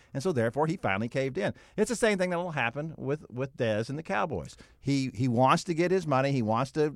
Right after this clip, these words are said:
to win this thing, as all athletes do. They always want to win these, uh, negotiating, uh, pl-, uh, pl-, uh, ploys, but he's not going to. The, the Cowboys have all the leverage on this deal, and he'll play.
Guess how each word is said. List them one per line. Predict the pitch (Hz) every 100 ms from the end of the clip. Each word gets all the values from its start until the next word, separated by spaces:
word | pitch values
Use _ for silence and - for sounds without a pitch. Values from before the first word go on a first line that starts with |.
| 117
to | 156
win | 156 151 131
this | 120
thing, | 127 139
as | 127 120
all | 120 156 165
athletes | 156 160 170 -
do. | 120
They | 113
always | 90 101 131 143
want | 147
to | 151
win | 120 120 120 - - -
these, | 113 123 110 -
uh, | 113 110 107
negotiating, | 107 113 - 95 95 95
uh, | 104 95
pl-, | - 127 -
uh, | 98 87
pl-, | 80 101 92 80
uh, |
ploys, | - 120 98 90 - - - -
but | 123 120 - -
he's | - 135
not | 127 123
going | 160 180 131
to. | - 85 117 -
The, | 110
the | 101
Cowboys | 101 123 123 127
have | 127 107
all |
the | 113
leverage | 107 98 95
on | 92
this | 95
deal, | - 127
and | 139
he'll | 127 151
play. | 180 185